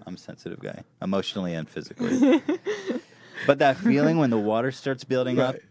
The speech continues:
Speaker 3: Yeah, oh, and it, like a Jolly Rancher. And you're
Speaker 1: Yeah.
Speaker 3: like, "Fuck.
Speaker 1: You know it's happening.
Speaker 3: I'm gonna have to throw up."
Speaker 2: I've
Speaker 3: I was in
Speaker 2: never puked.
Speaker 3: You've never puked?
Speaker 2: Yeah.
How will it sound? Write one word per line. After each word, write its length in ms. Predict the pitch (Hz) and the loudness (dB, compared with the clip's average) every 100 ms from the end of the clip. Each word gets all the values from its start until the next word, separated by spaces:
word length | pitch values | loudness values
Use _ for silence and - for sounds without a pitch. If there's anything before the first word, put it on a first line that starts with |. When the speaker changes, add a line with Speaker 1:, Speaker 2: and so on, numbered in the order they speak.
| _ | _
Speaker 3:
Yeah, 220 | - 170 - | -2 -2 2
oh, 220 | 190 165 | 0 0
and 200 | 151 147 | -4 -4
it, 140 | 147 - _ _ _ - | -6 -8 _ _ _ -6
like 160 | 143 | -4
a 80 | 147 | -4
Jolly 480 | 127 - 143 147 151 | -6 -6 -4 -2 -2
Rancher. 520 | 127 117 120 107 151 - _ - | -2 -4 -6 -12 -12 -20 _ -8
And 80 | 139 | -4
you're 80 | 139 | -4
Speaker 1:
Yeah. 40 | |
Speaker 3:
like, 120 | 117 | -6
"Fuck. 460 | - - - - - - | -12 -20 -20 -18 -18 -6
Speaker 1:
You 140 | 92 | -2
know 120 | 87 | -2
it's 100 | 82 - | -2 -2
happening. 360 | 82 - 80 | -2 -2 -6
Speaker 3:
I'm 80 | 170 | -2
gonna 140 | 170 | -2
have 120 | 151 139 | -2 -6
to 80 | 131 | -12
throw 420 | - 139 131 123 | -8 -6 -2 -2
up." 200 | 123 - _ _ _ - | -4 -10 _ _ _ -4
Speaker 2:
I've 180 | 190 190 | -2 2
Speaker 3:
I 60 | 185 | 2
was 180 | 190 | 2
in 60 | 190 | 0
Speaker 2:
never 160 | 175 175 | -2 -4
puked. 460 | - - 160 - _ _ _ | -8 -8 -8 -10 _ _ _
Speaker 3:
You've 160 | 151 160 | -4 0
never 220 | 170 180 | 2 0
puked? 360 | 180 214 262 185 | 0 -2 -2 -4
Speaker 2:
Yeah. 220 | 165 | -4